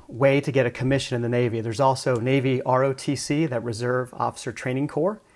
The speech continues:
which is basically the Navy can provide a scholarship, either full or partial, to a civilian university. And then, so they, they pay for your,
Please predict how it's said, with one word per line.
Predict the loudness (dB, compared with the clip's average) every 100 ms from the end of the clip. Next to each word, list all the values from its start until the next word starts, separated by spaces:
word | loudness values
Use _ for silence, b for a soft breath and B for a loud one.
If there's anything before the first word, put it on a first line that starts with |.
| b b b
which | -8 -6
is | -8 -6
basically | 0 0 0 -2 -2
the | 0
Navy | 2 2 2 -2
can | -4 -6
provide | -2 2 2
a | 0
scholarship, | -2 4 4 4 0 -2 0
either | 0 0 -2
full | 0 0 2
or | -2
partial, | 0 0 0 -2 -4 b b b
to | -4
a | -2
civilian | -2 4 4 4
university. | 2 -2 0 -2 -2 -4 -4 b b b b b
And | -2
then, | 2 2 0 -4
so | -2
they, | 2 4 4
they | 2
pay | 4 2
for | 2 0
your, | 2 0 -2